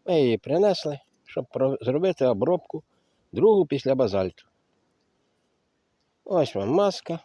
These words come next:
ось вам очки, от вам ворожети. А зараз про таблетки поговоримо більше. На роговій пасіці склалася рогова система обробки від кліща. Ми вже говорили,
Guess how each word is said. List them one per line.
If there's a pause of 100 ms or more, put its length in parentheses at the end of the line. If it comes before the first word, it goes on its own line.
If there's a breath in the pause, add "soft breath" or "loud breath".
(100)
ось
вам
очки, (560)
от
вам
ворожети. (580)
А
зараз
про
таблетки
поговоримо
більше. (2500)
На
роговій
пасіці (160)
склалася
рогова
система
обробки
від
кліща.
Ми
вже
говорили,